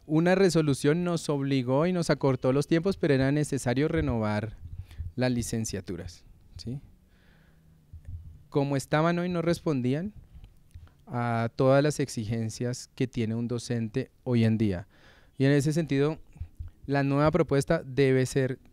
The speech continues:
distinta. Distinta, y esto pasa por algo que hemos discutido mucho entre los profesores de planta, ¿sí? Y tiene que ver con el cambio en la manera de pensar la enseñanza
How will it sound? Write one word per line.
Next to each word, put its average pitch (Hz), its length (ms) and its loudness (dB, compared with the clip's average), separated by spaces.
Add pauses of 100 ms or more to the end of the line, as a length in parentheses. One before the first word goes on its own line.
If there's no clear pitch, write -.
(100)
distinta. 113 600 -6 (1160)
Distinta, 160 760 -2 (560)
y 143 180 0
esto 135 300 0
pasa 165 560 0 (140)
por 143 120 -2
algo 127 220 -2
que 143 140 -8
hemos 123 480 -8 (1900)
discutido 147 600 -2
mucho 156 240 -2
entre 165 160 -2
los 151 100 -2
profesores 123 500 -6
de 143 120 -4
planta, 131 420 -6 (720)
¿sí? 147 180 -12 (320)
Y 151 120 -2
tiene 143 280 0
que 156 140 0
ver 131 160 0
con 147 160 -4
el 139 160 -6
cambio 143 480 -4
en 147 120 -4
la 139 80 -4
manera 120 320 -4
de 139 140 -2
pensar 123 540 -6
la 143 80 -6
enseñanza 131 680 -8